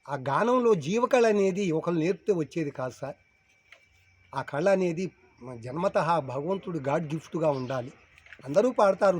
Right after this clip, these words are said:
తండ్రిని చూసి పాడగలరు, కానీ ఆ పాడే గమకాల్లో కానీ, సంగీతంలో కానీ, విధానంలో కానీ, శృతిలో కానీ, తాళంలో కానీ గురువు నేర్పితే వచ్చేది కాదు సార్. పట్టుదల కావాలి. పసితనం నుంచి కూడా నాకు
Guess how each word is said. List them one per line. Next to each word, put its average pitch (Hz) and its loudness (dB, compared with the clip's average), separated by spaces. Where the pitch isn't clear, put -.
తండ్రిని 202 0
చూసి 220 -2
పాడగలరు, 185 4
కానీ 147 -2
ఆ 135 0
పాడే 190 4
గమకాల్లో 202 4
కానీ, 170 2
సంగీతంలో 202 2
కానీ, 156 2
విధానంలో 185 2
కానీ, 160 0
శృతిలో 214 2
కానీ, 170 2
తాళంలో 185 0
కానీ 139 2
గురువు 185 2
నేర్పితే 220 4
వచ్చేది 160 -2
కాదు 135 -4
సార్. 135 -4
పట్టుదల 185 4
కావాలి. 120 -4
పసితనం 226 4
నుంచి 208 0
కూడా 190 0
నాకు 165 0